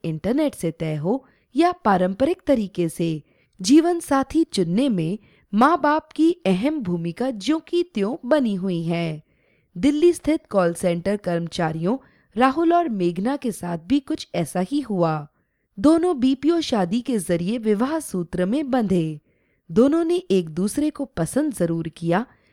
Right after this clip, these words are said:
लेकिन शादी की सारी बातचीत माँ बाप ने ही की। अपनी और मेघना की मुलाकात को राहुल कुछ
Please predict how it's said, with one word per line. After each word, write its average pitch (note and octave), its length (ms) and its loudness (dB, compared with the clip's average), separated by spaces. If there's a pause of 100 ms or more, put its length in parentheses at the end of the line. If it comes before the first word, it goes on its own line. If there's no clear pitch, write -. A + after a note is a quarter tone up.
(140)
लेकिन D#4 360 0
शादी G3 420 0
की C#4+ 200 -2
सारी A#3+ 460 0
बातचीत F#3+ 640 -4
माँ G#3 300 0
बाप E3+ 300 -4
ने B3 100 -2
ही D#4 260 0
की। E3 460 -8 (580)
अपनी E4 380 0
और E4+ 160 2
मेघना F#3 500 0
की D4 180 0
मुलाकात F#3+ 640 -2
को F#3 300 -2 (320)
राहुल E4 280 2
कुछ F#4 340 -4